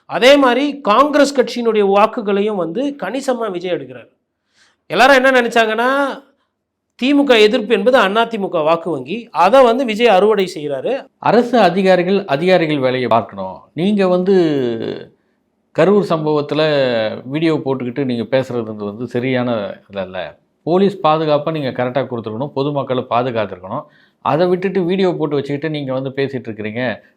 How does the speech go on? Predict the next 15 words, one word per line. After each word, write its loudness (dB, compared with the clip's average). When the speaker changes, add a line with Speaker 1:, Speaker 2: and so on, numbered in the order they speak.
Speaker 2:
நாளைக்கு 0
ஆட்சிகள் 0
மாறும், -2
அண்ணா 0
தி -2
மு -4
க 0
ஆட்சிகள் 0
வந்தா -2
அப்ப -2
இதுக்கெல்லாம் -4
நடவடிக்கை -2
எடுக்கப்படும்ன்ற -10
மாதிரி -6
பேசுறாரு. -12